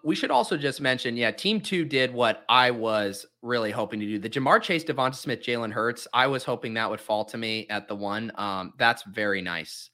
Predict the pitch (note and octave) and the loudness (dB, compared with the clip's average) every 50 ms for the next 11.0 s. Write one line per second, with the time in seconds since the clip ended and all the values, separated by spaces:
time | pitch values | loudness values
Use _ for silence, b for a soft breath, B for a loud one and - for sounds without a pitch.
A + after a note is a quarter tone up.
0 | - A2 A2+ A2 A2 G#2+ G#2+ G2+ G2+ - _ _ _ _ _ _ _ _ _ _ | -2 0 2 2 2 2 0 -4 -8 -12 _ _ _ _ _ _ _ _ _ _
1 | _ _ _ - D3 D3+ - - - - B2+ A2 G#2 G2+ - G#2+ G2+ F#2+ F#2 F2+ | _ _ _ -4 -2 -2 -4 -6 -8 -6 -6 -6 -6 -4 -4 -2 -2 0 -2 -2
2 | - - B2 D3 F3 F3 E3+ E3+ F3 E3+ D#3+ D#3 D#3+ D#3 E3+ - C#3 B2+ B2 A#2 | -4 -6 -6 -4 -2 0 0 0 0 2 0 0 0 0 -2 -4 -4 -4 -4 -4
3 | - D#3 C3 - - - C#3 C#3+ E3+ F3+ F3+ - - D3+ C#3 C#3 C#3+ D3 C#3 B2 | -4 -6 -6 -6 -4 0 2 2 2 2 -2 -4 -4 -2 0 0 0 -2 -2 -4
4 | B2+ A#2 A#2+ A#2+ B2+ C3 C#3+ C#3+ C#3 D3+ D3+ - - - - F2 G2 G2+ - - | -4 -4 -2 0 0 -2 -2 -4 -4 -4 -6 -8 -8 -6 -4 -2 -2 -4 -6 -10
5 | - - - - - _ _ _ _ _ _ _ _ _ - B2 B2 B2 A#2+ A#2+ | -16 -14 -16 -18 -20 _ _ _ _ _ _ _ _ _ 0 2 4 6 6 6
6 | A#2 A2+ A2+ A2+ C3 - _ _ _ _ _ _ _ _ _ _ _ _ _ _ | 4 2 0 -2 -6 -10 _ _ _ _ _ _ _ _ _ _ _ _ _ _
7 | _ _ _ _ - - _ _ - C3 B2+ C3+ C#3+ D3+ E3+ F#3+ F#3+ E3+ - C3 | _ _ _ _ -20 -20 _ _ -6 -4 0 2 4 4 6 4 4 4 2 0
8 | C3 C#3+ C#3+ - D3 C#3 - - B2 B2 A#2+ A2+ A#2 A#2 A2+ A2+ A2 A2+ A2 F#2+ | -2 -2 0 0 0 0 2 4 4 6 4 4 2 0 2 2 2 0 0 0
9 | A2 G#2+ - B2 B2+ C#3 D3+ D3+ D3+ B2 A#2+ B2+ B2 A#2 A2+ A2+ A#2 - - A2 | -2 -4 -2 0 2 2 2 4 4 2 2 2 2 4 4 4 2 0 -4 -6
10 | A2+ A2 - - A2 A2 A2 A2+ A2+ B2 A#2+ A#2+ G#2+ G2+ F#2+ F2+ F2 F#2 - | -4 -6 -6 -4 -2 -2 -2 0 0 2 2 2 2 0 -2 0 -2 -2 -4